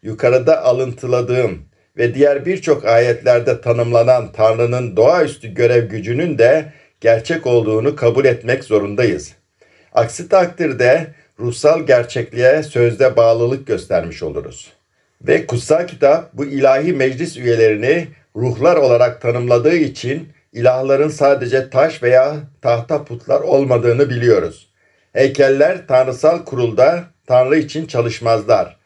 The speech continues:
Rakip tanrılara tapınan antik dünyadaki insanların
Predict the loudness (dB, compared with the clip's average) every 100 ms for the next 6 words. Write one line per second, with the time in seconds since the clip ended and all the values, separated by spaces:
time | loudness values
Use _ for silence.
0 | _ _ _ _ -2 0 0 -4 0 2
1 | 2 2 2 2 0 -4 -2 -2 -2 -2
2 | -4 -4 -10 -10 -10 0 0 0 -4 -8
3 | -8 -8 -2 -2 2 2 2 0 -8